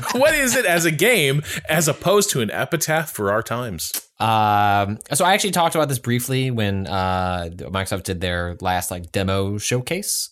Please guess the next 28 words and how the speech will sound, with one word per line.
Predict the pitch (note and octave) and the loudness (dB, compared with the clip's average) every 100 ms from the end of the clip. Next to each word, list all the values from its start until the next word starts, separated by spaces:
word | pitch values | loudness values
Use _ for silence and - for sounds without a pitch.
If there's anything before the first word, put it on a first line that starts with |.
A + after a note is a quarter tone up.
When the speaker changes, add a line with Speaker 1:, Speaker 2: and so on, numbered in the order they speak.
| - | -6
Speaker 2:
uh, | C#3 C#3+ C#3 | -4 -4 -6
for | D3 C#3+ | -6 -6
a | |
bunch | C#3+ C#3+ | -4 -4
of | D3 C#3 | -6 -6
independent, | C#3 C#3 D3 D#3+ - _ | -6 -4 -2 -4 -6 _
uh, | - D#3 | -4 -2
games. | D#3 D#3 E3+ F#3+ F3+ | -2 -2 -2 -2 -4
Uh, | - B2 B2 A#2+ A#2+ A#2+ | -2 0 2 4 4 2
so | A2+ B2 | 0 0
Nobody | B2+ C#3 | 2 2
Saved | B2+ | 0
the | A2 | 0
World | A#2 B2 A#2+ | 2 2 2
is, | G#2 G#2 G2+ G2+ - - - - _ _ - | 2 2 2 0 -2 -6 -20 -20 _ _ -2
uh, | G2+ F#2+ F2+ F2+ - | 2 4 4 2 -2
the | G#2+ G2+ F#2 F#2 | -4 -2 0 -2
new | G#2 G2+ | -2 0
game | G#2 F#2+ | 0 -2
from, | F2+ F#2 F2 F2 E2+ E2 - - | -2 -4 -2 -4 -6 -8 -14 -10
uh, | F2 E2+ D#2+ D2 - - - - F#2 | -6 -4 -4 -6 -8 -12 -16 -18 -8
Drinkbox | G#2+ G#2 G#2+ G2 | -4 0 0 -2
Studios, | - A2+ A2+ A2 G#2+ | -2 0 0 0 -4
the | F2+ | -8
folks | F2+ E2+ | -8 -6
who | E2+ | -6
did | F2 F2 | -8 -4
Guacamelee, | E2+ F2 F#2 G#2 G2+ G2 G2 | -4 -2 -2 0 2 0 -2